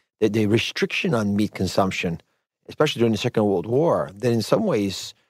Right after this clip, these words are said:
stimulated our appetite. Again, this, this recurring theme in the book, uh,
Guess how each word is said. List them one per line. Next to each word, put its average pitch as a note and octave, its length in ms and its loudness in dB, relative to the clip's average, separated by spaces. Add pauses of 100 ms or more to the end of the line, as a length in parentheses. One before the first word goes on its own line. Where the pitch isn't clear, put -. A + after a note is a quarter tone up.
(480)
stimulated A2+ 400 2
our F2 100 -2
appetite. G#2+ 420 -2
Again, C#3 180 2
this, C3+ 160 -4
this D3 220 0
recurring E3 400 0
theme F3 340 2
in A2+ 60 2
the G#2+ 60 0
book, D3 360 -2
uh, G2+ 220 0